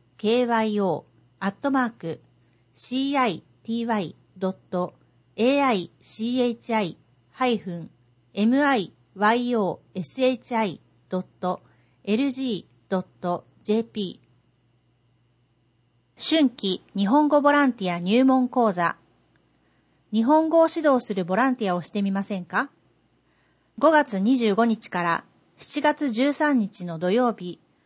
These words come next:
午後一時から二時三十分まで。なお、六月二十二日、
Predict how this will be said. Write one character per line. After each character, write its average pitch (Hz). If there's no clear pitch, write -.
午 247
後 220
一 185
時 254
か 180
ら 165
二 269
時 233
三 240
十 302
分 220
ま 175
で。 165
な 226
お、 190
六 208
月 311
二 294
十 226
二 190
日、 180